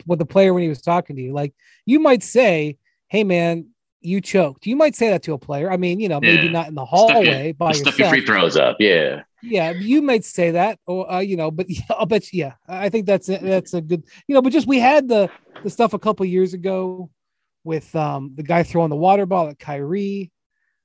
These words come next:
Speaker 1: Um, was that, was that, was that in Boston, Spears? I think it was in Boston, right?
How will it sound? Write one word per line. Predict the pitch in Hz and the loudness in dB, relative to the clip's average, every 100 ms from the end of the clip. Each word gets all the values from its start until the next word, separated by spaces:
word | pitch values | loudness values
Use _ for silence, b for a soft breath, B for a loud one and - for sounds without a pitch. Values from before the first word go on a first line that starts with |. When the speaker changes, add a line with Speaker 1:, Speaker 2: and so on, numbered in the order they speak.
| _ | _
Speaker 1:
Um, | 156 147 139 135 131 127 _ _ | -10 -8 -8 -10 -12 -16 _ _
was | 165 | -4
that, | 202 | -2
was | 190 175 | 0 -2
that, | 190 | -2
was | 175 175 185 | -2 -2 -2
that | 214 | -2
in | |
Boston, | 165 175 185 214 | 0 0 -2 -6
Spears? | 196 214 220 214 190 | -10 -8 -6 -6 -6
I | 151 | -6
think | 202 | -6
it | 170 | -6
was | 143 | -8
in | 135 | -6
Boston, | 139 135 - 123 | -6 -6 -10 -14
right? | 135 156 | -12 -14